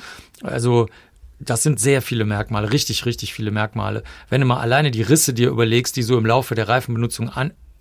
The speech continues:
ähm, entstehen können oder auch die ganzen verschiedenen Sorten von Profilen, die es gibt,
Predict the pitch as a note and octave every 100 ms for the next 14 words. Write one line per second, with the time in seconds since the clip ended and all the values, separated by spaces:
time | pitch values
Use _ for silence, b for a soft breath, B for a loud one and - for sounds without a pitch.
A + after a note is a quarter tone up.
0 | - - B2 A#2 A#2 - C#3+ C#3+ C3 C3
1 | B2+ B2+ B B - D3+ C#3 - A2 -
2 | C3+ C3+ A#2+ A2+ B2+ A#2+ A2+ B2+ A#2+ -
3 | G#2+ - - D#3 C#3+ G#2+ G#2 - A#2